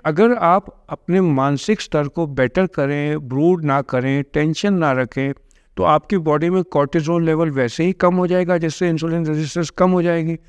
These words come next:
और अगर आप एक्सरसाइज करेंगे तो इंसुलिन रेजिस्टेंस at muscle level कम होगी, तो वही सेम इंसुलिन जो आपकी बॉडी में बन रही है उसका इफेक्ट बढ़ जाएगा। तो इससे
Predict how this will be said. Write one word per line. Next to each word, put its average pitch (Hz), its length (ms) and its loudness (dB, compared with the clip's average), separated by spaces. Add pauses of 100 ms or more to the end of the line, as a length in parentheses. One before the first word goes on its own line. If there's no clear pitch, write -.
(260)
और 165 140 2
अगर 165 220 0
आप 170 180 -4
एक्सरसाइज 170 580 0
करेंगे 175 420 0
तो 202 140 -6
इंसुलिन 156 440 -2
रेजिस्टेंस 139 560 -2
at 156 100 0
muscle 139 420 -2
level 147 300 -2
कम 170 160 2
होगी, 175 280 0 (480)
तो 151 420 -2
वही 139 340 0
सेम 202 340 4
इंसुलिन 165 380 2
जो 165 120 2
आपकी 143 280 0
बॉडी 131 300 0
में 143 200 -2
बन 147 200 2
रही 151 240 2
है 156 120 2
उसका 135 240 -2
इफेक्ट 135 400 -4
बढ़ 139 220 4
जाएगा। 147 400 0 (460)
तो - 360 0 (520)
इससे 254 480 2